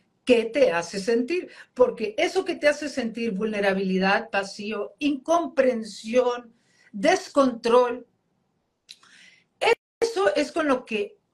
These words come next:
hoy, ahorita vienes a trabajar. Puedes simplemente quedarte con eso y no querer saber todo el tiempo qué estás haciendo aquí,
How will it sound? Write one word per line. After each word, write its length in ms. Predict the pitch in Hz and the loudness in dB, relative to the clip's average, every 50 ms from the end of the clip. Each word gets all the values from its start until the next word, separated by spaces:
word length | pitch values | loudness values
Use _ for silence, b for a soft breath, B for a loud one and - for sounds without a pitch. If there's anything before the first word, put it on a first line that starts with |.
| _ _ | _ _
hoy, 380 | - 294 339 415 403 381 - - 214 | 4 4 4 4 2 -2 -2 0 0
ahorita 500 | 220 226 233 262 320 330 262 - 269 247 | 2 2 2 0 0 -2 0 0 0 2
vienes 340 | 226 233 233 233 220 - | 0 -2 -6 -6 -8 -8
a 100 | 214 196 | -10 -8
trabajar. 600 | - 185 185 175 170 - - 202 185 165 - - _ _ _ _ _ _ _ _ _ _ _ _ _ _ _ _ | -6 -6 -6 -6 -6 -6 -6 -6 -6 -6 -8 -14 _ _ _ _ _ _ _ _ _ _ _ _ _ _ _ _
Puedes 340 | - 247 277 320 339 359 359 - _ _ _ _ _ _ - | 6 6 6 6 4 0 -6 -12 _ _ _ _ _ _ -18
simplemente 880 | - - - 311 349 330 269 - 302 285 269 285 294 277 269 262 254 | -16 -6 -4 -4 -4 -2 0 2 2 4 4 2 2 2 2 0 0
quedarte 600 | - 233 208 202 214 214 226 262 254 - 269 254 - | 0 0 0 2 4 4 2 2 0 -2 -4 -4 -2
con 200 | 220 214 208 208 | -4 -6 -6 -6
eso 500 | 220 226 220 - 247 240 247 247 - - _ _ _ _ _ _ - | -6 -6 -6 -6 -6 -4 -4 -6 -6 -10 _ _ _ _ _ _ -8
y 160 | 240 240 254 | -6 -2 0
no 240 | 254 262 294 302 294 | 2 4 2 2 2
querer 360 | - 302 277 269 294 302 285 | 0 2 4 4 4 2 0
saber 680 | 247 - - 254 233 220 220 262 277 269 269 262 254 - _ _ _ _ _ _ - | -2 -4 0 0 2 4 4 4 4 4 2 -2 -6 -12 _ _ _ _ _ _ 2
todo 360 | 262 294 311 294 269 277 262 | 4 6 6 6 4 4 2
el 160 | 247 226 - | 0 0 -4
tiempo 260 | - 254 254 240 214 - | -8 -8 -8 -6 -4 -4
qué 60 | 240 | -4
estás 240 | 233 - 240 226 226 | -2 -2 -2 -2 -2
haciendo 400 | 233 196 196 226 226 214 214 208 | -4 -4 -4 -4 -4 -2 -2 -4
aquí, 540 | 208 196 - - - 247 240 254 311 - | -4 -4 -8 -14 -12 -10 -8 -8 -10 -10